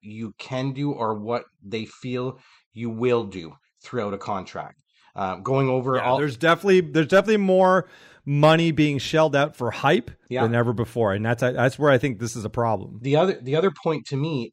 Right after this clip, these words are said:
Speaker 1: is the fact that you are now go-, you have now gone from a, what I'll call a veteran, uh, uh, league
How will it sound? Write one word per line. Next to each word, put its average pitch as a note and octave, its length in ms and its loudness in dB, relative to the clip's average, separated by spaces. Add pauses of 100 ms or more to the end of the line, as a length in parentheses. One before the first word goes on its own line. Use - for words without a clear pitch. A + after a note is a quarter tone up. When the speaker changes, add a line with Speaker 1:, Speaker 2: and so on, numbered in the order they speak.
Speaker 1:
is A2 300 -6
the A#2+ 100 -12
fact B2+ 360 -4
that A#2 120 -6
you A#2+ 140 -4
are A#2 140 0
now A#2+ 260 -2
go-, A#2+ 340 -4
you A2+ 140 -8
have G#2+ 140 -6
now B2 180 -4
gone A#2+ 380 -4 (260)
from G#2 320 -4 (600)
a, A2+ 80 -8
what A#2+ 200 -2
I'll A#2+ 140 2
call A#2 260 -2
a G#2 80 -4
veteran, C3+ 640 -4 (280)
uh, - 20 -18
uh, F#2 640 -6
league A#2 380 -6